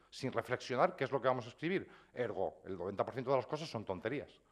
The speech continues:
El otro día el segundo del secretaria de Estado de Telecomunicaciones se despidió fulminantemente de la noche a la mañana,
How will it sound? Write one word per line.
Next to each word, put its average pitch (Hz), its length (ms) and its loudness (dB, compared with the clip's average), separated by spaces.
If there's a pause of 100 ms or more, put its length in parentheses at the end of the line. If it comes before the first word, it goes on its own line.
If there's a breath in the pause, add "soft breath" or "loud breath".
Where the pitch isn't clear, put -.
(600 soft breath)
El 85 120 -10
otro 107 120 -4
día 139 120 4
el 123 40 2
segundo 123 380 -2
del 90 100 0
secretaria 107 840 2
de 120 60 -4
Estado 113 260 2
de 113 60 2
Telecomunicaciones 131 680 0
se 135 100 -2
despidió 107 400 -2
fulminantemente 123 720 -4
de 151 80 4
la 113 80 4
noche 110 220 -4
a - 20 6
la 110 40 4
mañana, 123 360 0